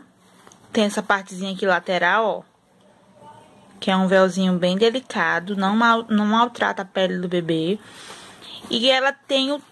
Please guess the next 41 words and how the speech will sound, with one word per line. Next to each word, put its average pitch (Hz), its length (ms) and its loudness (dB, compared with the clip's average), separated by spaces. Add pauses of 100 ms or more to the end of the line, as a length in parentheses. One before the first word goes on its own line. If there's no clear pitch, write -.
(120)
é, 214 260 -2
é, 208 220 4
essa 202 160 -4
partezinha 208 480 -4
dela 190 240 2
aqui - 220 -8
de 185 100 -6
fora, 254 460 6
é 226 160 0
um 294 80 -6
plástico, 262 880 0 (500)
mas 226 200 0
não 254 120 4
é 294 120 4
aquele 311 280 -2
plástico 262 300 0
que 269 80 -12
também 254 240 -2
machuca. 262 560 -2
Ele 185 160 -2
é 196 80 4
um 208 80 -4
plástico 208 420 -2
que, 233 600 -6 (640)
que 214 160 2
é 220 100 4
fresquinho 240 680 -4
na 180 100 0
pele 190 300 0
do 190 140 -4
seu 190 160 0
bebê. 180 580 2 (760)
É, 208 260 2
o 214 60 -2
tamanho 247 420 0
dela, 254 720 2
eu 208 160 -2
acho 208 220 0
o - 60 -16
tamanho 226 280 -2
pequeno. 247 720 -2